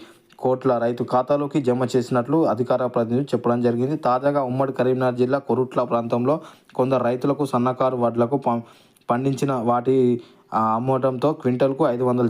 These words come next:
చొప్పున అకౌంట్లో బోనస్ డబ్బులు జమ అయ్యాయి. మొత్తం నలభై ఆరు క్వింటాలకు ఎనిమిది కిలోల, ఎనిమిది కిలోల సన్నవడ్లు అమ్మిన ఓ రైతుకు తన ఖాతాలోకి బోనస్ డబ్బులు ఇరవై మూడు వేల నాలుగు వందలు జమ అయ్యాయి.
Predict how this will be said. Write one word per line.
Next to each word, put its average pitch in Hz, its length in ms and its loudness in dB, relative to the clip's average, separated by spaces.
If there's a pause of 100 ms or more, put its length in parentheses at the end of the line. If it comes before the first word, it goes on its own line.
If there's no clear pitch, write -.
చొప్పున 139 220 0 (380)
అకౌంట్లో 135 360 0
బోనస్ 120 360 0
డబ్బులు 123 320 0
జమ 120 260 0
అయ్యాయి. 123 260 2
మొత్తం 135 400 -2
నలభై 120 240 0
ఆరు 120 180 0
క్వింటాలకు 127 560 0 (420)
ఎనిమిది 123 380 2
కిలోల, 120 380 2 (640)
ఎనిమిది 123 260 2
కిలోల 123 260 2
సన్నవడ్లు 131 540 0
అమ్మిన 139 340 0
ఓ 123 160 2 (540)
రైతుకు 127 400 0
తన 123 340 -2 (100)
ఖాతాలోకి 139 480 0
బోనస్ 131 380 0
డబ్బులు 139 400 0 (340)
ఇరవై 120 200 2
మూడు 135 260 2
వేల 127 220 4
నాలుగు 120 300 0
వందలు 139 200 2
జమ 113 260 0
అయ్యాయి. 131 380 0